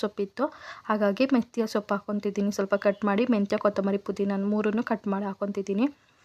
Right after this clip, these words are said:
ಇಲ್ಲಾಂದರೆ ಕಸ್ತೂರಿ ಮೇಥಿ ಕೂಡ ನೀವು ಹಾಕ್ಕೋಬೋದು. ಮತ್ತು ಎರಡು ಟೊಮೊಟೊನ ಕಟ್ ಮಾಡಿ ಹಾಕ್ಕೊತಿದ್ದೀನಿ. ಸೊಪ್ಪು ಸ್ವಲ್ಪ ಎಲ್ಲ ಫ್ರೈ ಆದಮೇಲೆ, ಎಣ್ಣೆಲ್ಲ ಚೆನ್ನಾಗಿ ಫ್ರೈ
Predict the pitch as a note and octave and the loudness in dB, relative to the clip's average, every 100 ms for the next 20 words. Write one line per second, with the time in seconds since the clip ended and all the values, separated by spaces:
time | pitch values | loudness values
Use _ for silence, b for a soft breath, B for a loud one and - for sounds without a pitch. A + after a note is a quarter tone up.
0 | b b - G#3+ G#3 C#4 C#4 A#3 - A3 | b b -2 0 4 4 2 0 0 0
1 | G#3+ G3+ G3+ - G3+ G3+ B3 B3+ G#3 G3+ | 0 -2 -2 -2 2 4 6 6 4 0
2 | - G3 F#3+ A#3 D#4 B B B A3 G#3 | 0 0 2 2 0 B B B -8 -2
3 | A#3+ D#4 D4+ A3 A3 G#3+ G#3+ G3 G#3 G#3 | 2 2 2 2 2 0 0 2 2 2
4 | G3+ D4+ F4 b b b _ A3 - A3 | 4 4 0 b b b _ -8 -2 0
5 | G#3 B3 A3 G#3 G3+ G3 G3+ A#3 C#4 _ | 2 2 2 2 2 2 2 0 0 _
6 | - A3+ - A3+ G#3 G#3 G3 G3+ - G#3 | -4 -4 -4 -4 0 2 2 0 0 0
7 | G#3 G3+ G3 F#3+ F#3+ F#3+ G3 G3+ G3+ G#3 | 2 2 0 0 0 0 0 0 -2 -2
8 | G3 - | -2 0